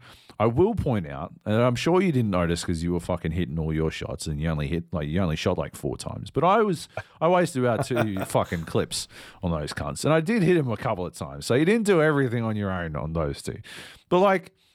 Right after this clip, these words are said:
Speaker 1: yeah, we're running up a fucking hill. Uh, Luke gets fucking knocked. <laughs> I, I drop back to cover 'cause Luke's got a,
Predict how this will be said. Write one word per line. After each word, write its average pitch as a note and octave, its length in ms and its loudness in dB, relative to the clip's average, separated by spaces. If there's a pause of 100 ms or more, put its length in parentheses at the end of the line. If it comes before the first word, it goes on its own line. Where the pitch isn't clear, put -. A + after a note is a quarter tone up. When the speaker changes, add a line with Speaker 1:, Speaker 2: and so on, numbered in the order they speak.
Speaker 1:
yeah, B3+ 160 2
we're G3 240 4
running F3+ 380 2
up D#3 160 0
a C#3 80 0
fucking C#3+ 340 0
hill. B2 500 2 (540)
Uh, C#3+ 320 4
Luke E3 220 2
gets E3 220 0
fucking A#2+ 360 2
knocked. D3 560 0 (640)
<laughs> - 140 -10
I, E3+ 800 -2 (500)
I E3 520 2
drop D3 280 0
back C3 200 2
to - 80 -8
cover A2+ 360 2
'cause G#2+ 280 -2
Luke's G#2+ 220 -2
got G#2 180 2
a, E2+ 540 2